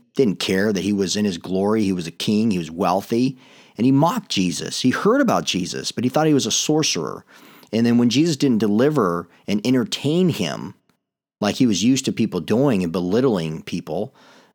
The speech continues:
um, then he had nothing to do with you, right? He just would get rid of you, whether he would kill that person or throw them in prison or torture them or whatever. Jesus didn't say anything to him because he knew that if he did, if he tried to explain himself before a dog, before a pig like Herod,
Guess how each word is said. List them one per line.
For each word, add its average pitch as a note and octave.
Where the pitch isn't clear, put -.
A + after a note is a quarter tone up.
um, G#2
then A2+
he A#2
had B2+
nothing C3
to C#3+
do D#3
with F3+
you, A#1+
right? G#2
He G#2
just G#2+
would G2+
get A#2+
rid C#3
of G#2
you, D#2
whether E2
he F2
would D#2
kill B2+
that C3
person A#2+
or D2
throw G#2+
them G#2+
in F2+
prison G#2+
or C#2
torture A2+
them G#2
or F2+
whatever. G#2
Jesus B2+
didn't C3+
say C3+
anything B2+
to -
him F#2
because F#2
he A#2+
knew A#2
that F#2
if F#2
he G2+
did, G#2+
if F2
he G2+
tried B2+
to B2
explain A#2
himself D#2+
before F#2+
a F2+
dog, F#2+
before E2+
a E2
pig G#2+
like E2
Herod, F2+